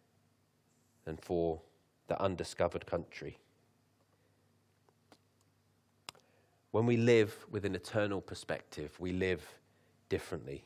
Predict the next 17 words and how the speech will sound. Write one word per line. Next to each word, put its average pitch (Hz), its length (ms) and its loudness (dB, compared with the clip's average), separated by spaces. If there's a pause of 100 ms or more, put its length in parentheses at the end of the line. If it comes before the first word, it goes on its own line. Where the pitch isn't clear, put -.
(920)
We 107 60 -4
don't 113 180 6
hold 117 460 4
so - 140 -6
tightly 101 480 4
to - 120 -6
the 87 100 -2
things 87 400 -2
of 76 120 -6
this 80 200 -6
world. 82 420 -2 (1080)
It's - 140 -8
not 147 200 6
so 131 320 10
important 117 760 4
to 101 100 2
have 95 500 4